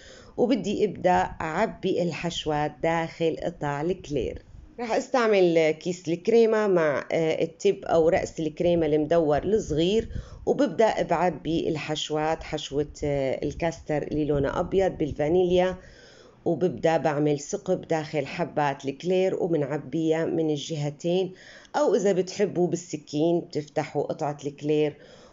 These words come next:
وبنعبي الحشوات مثل ما انتو بتحبوا. وهيك رح نكمل تعباية الكلير. تلاحظوا اللون، تلاحظوا قديشها مقرمشة من برا ومنفوخة. حعبي بالحشوتين، إن كان حشوة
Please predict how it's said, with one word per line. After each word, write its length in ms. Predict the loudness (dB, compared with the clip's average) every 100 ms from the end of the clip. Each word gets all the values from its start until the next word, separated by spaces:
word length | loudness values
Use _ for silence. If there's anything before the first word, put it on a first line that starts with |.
| -2
وبنعبي 720 | 2 4 4 0 -2 -4 -2
الحشوات 800 | -4 -4 -6 -6 -4 -2 -2 -4 -6
مثل 340 | -2 -2 -2
ما 140 | -2 -2
انتو 440 | -4 -4 -4 -4 -4 -8 -20 -18 -10
بتحبوا. 720 | -6 -6 -6 -6 -4 0 0 0
وهيك 300 | -2 0 0
رح 180 | 0 2
نكمل 640 | 0 2 4 6 6 4
تعباية 640 | 0 -2 0 2 2 0 -2 -4
الكلير. 800 | -4 -4 0 4 4 4 0 -4 -12 -20 -20 -20 -20 _ -20 _ _ _
تلاحظوا 460 | -2 -2 -2 -2 0
اللون، 380 | 2 4 4 2
تلاحظوا 340 | -2 -2 -4
قديشها 440 | -2 -4 -4 -4
مقرمشة 760 | -4 -2 -2 0 0 -2 0 0
من 240 | 2 0
برا 500 | 0 0 0 -2 -2 -2
ومنفوخة. 920 | -2 -2 -4 -4 -4 -4 -4 -4 -4 -10 -16 -18 -18 -16
حعبي 500 | -6 -2 -2 -2 -2
بالحشوتين، 960 | 0 -2 -2 -4 -2 -4 0 2 2 0
إن 260 | 0 -2 -2
كان 460 | -2 0 0 -2 -4
حشوة 460 | -8 -6 -4 -4